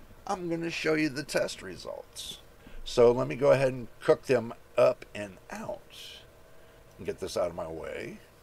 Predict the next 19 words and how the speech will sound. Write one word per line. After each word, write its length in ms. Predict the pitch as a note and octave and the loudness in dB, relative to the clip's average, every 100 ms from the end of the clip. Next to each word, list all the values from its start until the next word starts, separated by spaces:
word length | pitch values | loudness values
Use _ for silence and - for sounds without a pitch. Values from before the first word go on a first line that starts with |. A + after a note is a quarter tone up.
| - - - - - - - | -20 -20 -20 -20 -20 -10 -2
And 560 | A2 G2+ G2 G#2 G#2 | -2 -2 -6 -8 -6
what 180 | F#2+ G2 | -2 -2
we'll 180 | G2 G2+ | -2 -4
do 400 | F#2+ F#2+ F#2+ A2 | -4 -4 -2 -4
is 480 | G2 F#2+ F2+ A2 - | -4 -6 -6 -10 -10
we'll 180 | F2+ F#2+ | -10 -8
just 340 | F2 G2 - | -10 -12 -12
go 200 | - E2 | -12 -14
into 200 | G2 - | -14 -14
my 120 | - | -12
templates. 1040 | C3+ - - - - - - - - - - - - - - - - - - - - | -12 -12 -12 -10 -8 -6 -6 -8 -14 -14 -16 -20 -20 -20 -20 -20 -20 -20 -20 -14 -2
I'm 180 | F#3 | 0
just, 240 | A3+ G3+ D3+ | 2 2 4
I'm 120 | A#3 | 4
just 180 | A3+ G#3+ | 4 2
gonna 160 | G3+ | 4
show 300 | D#3+ - E3+ | 4 8 8
you 280 | D#3+ D3 D#3+ | 8 4 0
what 320 | D3 C3+ C#3 | 2 4 4